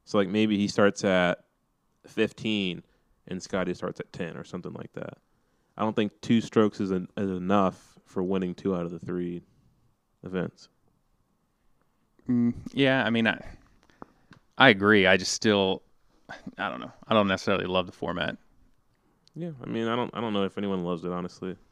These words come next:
Speaker 1: I think it's better than the point system right now. Um, it's different, almost like a, it almost seems like something that the Live, Live Tour would do.
Speaker 2: <laughs>
Speaker 1: Um,
Speaker 2: I mean, it is just a cash grab, so, yeah,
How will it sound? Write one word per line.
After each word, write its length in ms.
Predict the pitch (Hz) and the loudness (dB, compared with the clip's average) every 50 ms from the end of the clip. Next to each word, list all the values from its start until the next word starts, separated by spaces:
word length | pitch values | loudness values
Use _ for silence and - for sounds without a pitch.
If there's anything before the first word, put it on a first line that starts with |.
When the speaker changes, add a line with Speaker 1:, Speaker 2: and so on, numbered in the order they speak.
| _ _ _ _ _ _ _ _ - | _ _ _ _ _ _ _ _ -8
Speaker 1:
I 60 | - 113 | -4 -4
think 120 | 123 117 | -2 -2
it's 100 | 120 - | -4 -8
better 360 | - - - 110 95 98 107 113 | -10 -6 -2 0 0 2 2 2
than 100 | 113 110 | 0 0
the 60 | 107 | -2
point 280 | 98 - 107 107 113 - | -4 -4 -4 -4 -4 -4
system 360 | - 120 120 - 139 131 127 | -6 -8 -6 -6 -6 -4 -2
right 140 | 127 131 117 | -2 -2 -2
now. 360 | 127 131 135 139 143 156 147 - _ _ _ - - - - _ _ _ _ _ - - - | 0 0 0 0 -2 -4 -6 -10 _ _ _ -20 -20 -20 -20 _ _ _ _ _ -20 -16 -10
Um, 600 | - 92 95 92 92 90 90 90 87 87 87 87 - | -6 -2 -2 0 0 0 0 -2 -2 -4 -6 -8 -8
it's 200 | - 87 87 - | -8 -8 -8 -4
different, 440 | - 101 101 98 - - 117 120 - _ _ _ - | -2 -2 -2 -2 -2 -4 -4 -4 -4 _ _ _ -10
almost 320 | - 107 104 104 98 - | -4 -2 -2 -2 -2 -2
like 120 | - 101 107 | -4 -4 -2
a, 120 | 92 87 87 | -2 -2 -2
it 80 | 82 - _ _ _ - | -4 -8 _ _ _ -4
almost 260 | 90 127 127 123 - | 0 0 0 0 0
seems 140 | - 117 101 | -2 -2 -2
like 100 | 101 95 | -2 -2
something 220 | - 110 98 98 | -4 -4 -4 -4
that 100 | 95 92 | -4 -6
the 80 | 87 90 | -6 -6
Live, 240 | 90 92 95 98 101 - - - - - - | -6 -4 -4 -4 -6 -10 -20 -20 -20 -16 -4
Live 220 | 95 101 107 110 - | 2 2 2 2 2
Tour 180 | - 127 131 | 2 0 0
would 140 | 131 143 - | 0 0 0
do. 100 | - 147 143 | 0 -2 -2
Speaker 2:
<laughs> 40 | - - - - - - - - _ - - - - 180 - - - - - | -2 -4 -8 -18 -18 -20 -20 -20 _ -20 -12 -8 -8 -8 -8 -10 -16 -16 -8
Speaker 1:
Um, 760 | - 107 110 110 107 107 104 101 101 98 98 98 95 98 98 98 - - _ _ _ _ _ _ _ _ _ _ _ _ _ _ _ _ _ _ _ _ _ - _ _ _ _ _ - - | -4 0 0 2 2 2 2 2 2 0 0 -2 -4 -6 -8 -10 -14 -20 _ _ _ _ _ _ _ _ _ _ _ _ _ _ _ _ _ _ _ _ _ -20 _ _ _ _ _ -12 -8
Speaker 2:
I 60 | - | -6
mean, 120 | 101 98 98 | -4 -4 -2
it 100 | 98 107 | 0 0
is 140 | 120 107 101 | -2 -2 -4
just 160 | 101 - - | -6 -10 -12
a 20 | |
cash 300 | - - 98 101 113 - | -10 -4 -2 -2 -2 0
grab, 260 | - - 64 67 92 | -2 -2 0 0 0
so, 300 | - - - - 90 117 117 | -2 -4 -4 -4 -2 -4 -4
yeah, 220 | 120 117 113 110 | -2 -2 -2 -2